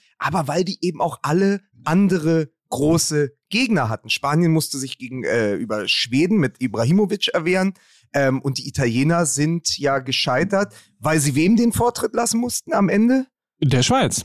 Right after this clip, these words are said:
Speaker 1: Ach, der Schweiz, genau.
Speaker 2: Ja.
Speaker 1: Siehst du, da war, war doch, da lauerte doch die Pointe, genau. Italien nicht wegen
Speaker 2: Hm.
Speaker 1: Schweiz,
Speaker 2: Genau.
Speaker 1: Schweden nicht wegen Spanien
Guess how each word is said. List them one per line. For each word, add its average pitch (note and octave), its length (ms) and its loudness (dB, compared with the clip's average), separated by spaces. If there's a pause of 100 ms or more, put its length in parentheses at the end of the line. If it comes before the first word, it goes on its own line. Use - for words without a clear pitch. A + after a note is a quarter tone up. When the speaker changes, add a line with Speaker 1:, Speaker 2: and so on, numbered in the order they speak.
(480)
Speaker 1:
Ach, F#3 100 2
der A3 140 -2
Schweiz, - 440 -2
genau. A3 220 -2
Speaker 2:
Ja. G3+ 180 0
Speaker 1:
Siehst G#3+ 200 -4
du, E4+ 140 2
da G#3 220 -2
war, A3+ 180 0
war G#3 120 2
doch, A3+ 100 -2
da A3 180 -2
lauerte A#3 380 2
doch A3+ 160 2
die G#3+ 120 -10
Pointe, F#3 340 0
genau. F3+ 240 0 (200)
Italien A3+ 560 2
nicht B3+ 300 -2
wegen F3 180 2
Speaker 2:
Hm. B2+ 60 4
Speaker 1:
Schweiz, - 580 -2 (200)
Speaker 2:
Genau. A#2 220 2
Speaker 1:
Schweden A3 300 2
nicht G#3+ 260 0
wegen F3 180 -2
Spanien F#3+ 480 0